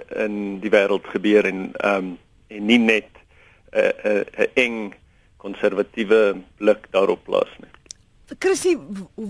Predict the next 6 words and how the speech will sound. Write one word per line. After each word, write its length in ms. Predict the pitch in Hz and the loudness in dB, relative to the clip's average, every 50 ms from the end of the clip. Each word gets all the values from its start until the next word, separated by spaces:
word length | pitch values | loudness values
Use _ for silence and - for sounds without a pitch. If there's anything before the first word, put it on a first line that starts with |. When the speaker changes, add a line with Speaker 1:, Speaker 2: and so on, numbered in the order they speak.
| 196 190 208 | -8 -6 -4
Speaker 2:
waarom 420 | 226 233 247 302 359 349 339 381 320 | -2 -2 -2 -2 -2 -2 -2 -2 -2
sien 180 | - - 277 294 | 0 0 2 2
ons 140 | 285 277 196 | 2 0 0
hierdie 200 | 247 233 254 - - - | -2 -2 -2 -4 -2 0
teenkanting 760 | 247 262 247 254 240 - 226 185 180 175 - 180 165 165 156 - _ _ - - _ _ _ _ | 2 4 4 4 2 2 0 0 0 0 0 -2 -2 -2 -2 -6 _ _ -20 -20 _ _ _ _
juis 400 | - 160 160 202 190 190 196 - | -10 -2 2 4 4 4 2 0